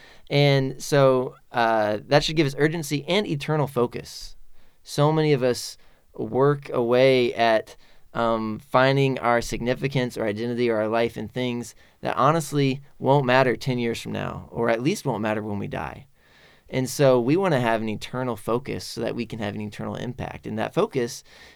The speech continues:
is, uh, you know, how can you use what God's gifted you in the field he's put you in? 'Cause those things aren't bad, right? But how can you use that in a way to love God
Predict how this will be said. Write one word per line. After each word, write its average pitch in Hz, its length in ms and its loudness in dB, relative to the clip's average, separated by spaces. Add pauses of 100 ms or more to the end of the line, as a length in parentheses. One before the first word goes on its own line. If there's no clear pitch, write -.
is, 143 580 2
uh, 113 520 2 (580)
you 135 160 0
know, 120 80 4
how 151 440 4 (120)
can 139 160 2
you 131 100 0
use 139 220 2
what 123 100 -6
God's 131 240 6
gifted 120 340 -2
you 120 320 -2
in 117 120 -4
the 107 60 -8
field 131 300 -2
he's 147 140 -4
put - 180 -4
you 107 140 -4
in? 120 160 -4
'Cause 139 240 -2 (120)
those 139 180 2
things 175 180 -2
aren't 175 180 0
bad, 127 320 2
right? 131 340 0 (220)
But 123 120 -4
how 165 140 2
can 170 180 -4
you 131 120 0
use 139 340 -4
that 117 220 2
in 120 60 -4
a 120 60 -2
way 120 180 2
to 110 160 -6
love 107 320 0
God 104 460 -6